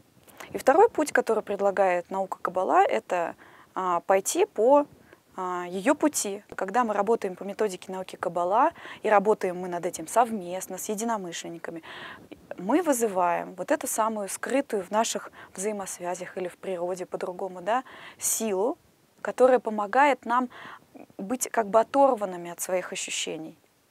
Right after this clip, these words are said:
Я об этом не раз говорила, да? То есть мы, получается, как бы начинаем быть как на ду-, на воздушной подушке, и поэтому уже не чувствуем вот эту пустоту. А наоборот, чувствуем новые ощущения, чувствуем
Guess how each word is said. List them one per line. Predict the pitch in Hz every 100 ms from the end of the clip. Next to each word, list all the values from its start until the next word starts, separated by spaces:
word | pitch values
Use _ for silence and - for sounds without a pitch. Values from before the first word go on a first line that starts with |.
| _ _ _ - - -
Я | 240
об | 247
этом | 262 247
не | 247
раз | 190
говорила, | 180 180 180 175 175
да? | 170 262 - -
То | 226
есть | 226
мы, | 240
получается, | - 240 240 285 277 -
как | 240 220
бы | 220
начинаем | - 233 - 233 247 220
быть | 226
как | - 214
на | 214
ду-, | 202 208
на | 226
воздушной | 226 208 240 - 233
подушке, | 233 208 170 - - - - -
и | 220
поэтому | 247 269 269
уже | 254 269
не | 269
чувствуем | - 285 - 226 202
вот | 208
эту | 208
пустоту. | - 220 208 208 - 185 _ _ -
А | 226
наоборот, | 240 247 262 262 220
чувствуем | - 254 247 247
новые | 240 226 185
ощущения, | 175 196 - 190 180
чувствуем | - 233 240 226